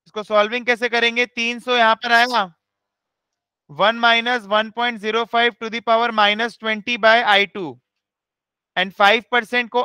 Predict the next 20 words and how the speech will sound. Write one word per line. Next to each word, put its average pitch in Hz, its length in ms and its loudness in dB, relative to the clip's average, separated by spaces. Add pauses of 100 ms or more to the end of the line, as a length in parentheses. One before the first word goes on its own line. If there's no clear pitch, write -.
आई 208 200 2
मान 233 220 2
के 247 140 -2
आई 214 180 2
टू 233 140 -12
सॉल्व 226 300 0
करेंगे। 170 440 -4 (960)
So 202 100 -6
one 208 240 2
point 233 280 -4
zero 220 280 -2
five 240 300 0
to 233 120 -10
the 226 120 -8
power 233 340 2
half 208 420 4
minus 208 500 -2
one 202 320 2 (960)
whole 208 240 -2
into 233 320 -4